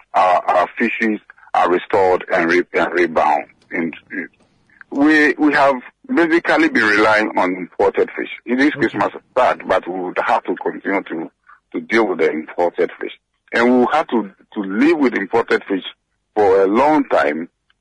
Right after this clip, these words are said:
Speaker 1: until we decide as a country that, no, we can't do this anymore. We need to, to look toward the direction of restoring everything that has to do with our fisheries resources, and that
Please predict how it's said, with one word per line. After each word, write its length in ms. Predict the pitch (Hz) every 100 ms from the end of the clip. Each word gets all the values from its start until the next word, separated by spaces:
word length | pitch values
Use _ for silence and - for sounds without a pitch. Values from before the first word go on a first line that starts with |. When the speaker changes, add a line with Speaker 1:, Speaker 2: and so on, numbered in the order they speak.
| _
Speaker 1:
until 600 | 147 160 156 - 160 151 143
we 140 | 147
decide 680 | 131 135 - - 170 160 160
as 120 | 131
a 80 | 92
country 600 | - 113 113 - 73 69 _ - - _
that, 200 | - - _ _
no, 280 | 120 123 127 110
we 40 | -
can't 240 | 151 160 -
do 160 | 117 117
this 160 | 107 104 101
anymore. 560 | 98 85 80 71 - - _ _ -
We 200 | 107 110
need 500 | 104 135 139 139 - - - - -
to, 280 | 107 98 87
to 160 | - 95
look 360 | 92 107 139 - _ -
toward 260 | 113 110
the 80 | 104
direction 440 | 92 95 101 113
of 140 | 101 87
restoring 480 | 90 - 120 113 113
everything 580 | 95 98 - 98 95 - _ _ _
that 180 | 95 113 -
has 140 | 117 107 _ _
to 100 | 98
do 180 | 90 107
with 200 | 98 87
our 200 | 87 85 -
fisheries 340 | 92 95 87
resources, 480 | 78 - 85 - - _ _ _ _ -
and 280 | 92 92 90
that 180 | 107